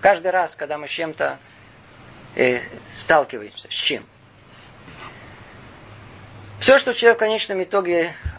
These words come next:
осуществляет, делает, ему есть этому начало. Какое начало? С чего все начинается? Ну, давайте возьмем что-то самое, э, такое банальное. Торт.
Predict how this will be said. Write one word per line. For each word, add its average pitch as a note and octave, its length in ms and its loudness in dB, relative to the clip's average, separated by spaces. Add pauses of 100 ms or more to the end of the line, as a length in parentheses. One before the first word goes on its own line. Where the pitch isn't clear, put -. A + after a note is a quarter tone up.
осуществляет, E3+ 920 2
делает, D3 500 -2 (320)
ему F#3+ 340 0
есть F3+ 240 0
этому E3+ 280 2
начало. C3+ 460 4 (760)
Какое E3+ 260 6
начало? C#3 360 4
С - 40 -10
чего F3 140 -2
все D#3+ 140 -4
начинается? A#2+ 500 -8 (1200)
Ну, F3 160 2 (100)
давайте D#3+ 340 4
возьмем E3 440 -2
что-то D3+ 840 6
самое, D3+ 600 2 (520)
э, A2 600 -2
такое B2 480 6
банальное. A2+ 640 2 (1500)
Торт. - 280 6